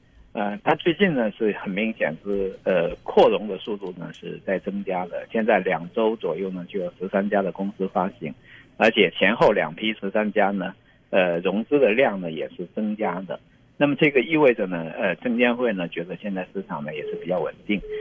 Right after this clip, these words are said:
呃，它也是要完成呢像实体经济啊更多的提供这个，呃，资金支持啊这样一种做法，也就，也就是会使这个市场其实向上的空间呢是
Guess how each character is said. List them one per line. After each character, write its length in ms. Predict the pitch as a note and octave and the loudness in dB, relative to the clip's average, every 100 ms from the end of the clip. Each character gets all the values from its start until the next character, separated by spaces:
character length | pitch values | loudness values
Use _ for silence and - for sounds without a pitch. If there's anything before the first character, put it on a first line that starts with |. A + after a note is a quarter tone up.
| - - | -8 0
呃， 240 | F2 E2+ | 2 2
它 160 | - A#2 | 4 4
也 140 | G2+ | 4
是 140 | - G#2 | 4 2
要 120 | G#2 | 2
完 220 | E2+ E2 | 2 -2
成 220 | F#2+ E2 F#2+ | -4 -8 -4
呢 160 | E2+ | -4
像 280 | - F#2 E2+ - | 0 -2 -2 -4
实 100 | G2 | -6
体 140 | E2+ - | -4 -2
经 200 | A2 B2 | 0 0
济 240 | B2+ G2+ - | -2 -6 -6
啊 180 | E2 D#2 | -6 -4
更 220 | - G2+ F#2 | -2 -2 -2
多 220 | F#2+ G2+ | 0 2
的 180 | E2+ F2 | 0 -6
提 240 | - F3+ | -6 -6
供 260 | F#3+ G#2 G#2 | 0 0 0
这 160 | F#2+ | -2
个， 200 | F2 F2 - - - _ - | -2 -6 -8 -14 -20 _ 0
呃， 640 | E2+ - D#3+ D#2+ D#2 - | 2 4 2 2 2 0
资 140 | - C3 | 0 2
金 180 | C3+ B2+ | 2 2
支 180 | D3 | 0
持 400 | D3+ - - D#2 - | -2 -6 -4 -4 -4
啊 200 | F#2+ E2 D#2 | -2 -2 2
这 60 | |
样 140 | G2 E2+ | 2 2
一 60 | |
种 180 | E2 D2+ | -2 -6
做 220 | - F2 D#2 | 0 2 2
法， 180 | F2+ | -2
也 80 | D2 | -4
就， 220 | E2+ E2 - - - _ | -4 -8 -12 -20 -20 _
也 120 | G2+ | 2
就 160 | F#2+ A#2+ | 4 4
是 200 | - B2+ | 4 4
会 560 | A#2+ - D#3+ C#3+ G2+ F#2 - - | 4 2 6 6 4 -2 -8 -10
使 160 | F2 | -8
这 140 | E2+ G2 | -6 -6
个 140 | F#2+ - | -6 -4
市 100 | A#2 | -4
场 220 | F#2 C#2+ - | -4 -8 -10
其 100 | F2+ | -10
实 140 | G#2 - | -10 -2
向 240 | C#3+ G#2+ | -2 0
上 180 | - G2+ | -4 -4
的 80 | F2+ | -6
空 180 | - - _ | -12 -20 _
间 140 | F#2+ F#2 | -10 -8
呢 80 | E2 | -12
是 100 | - | -10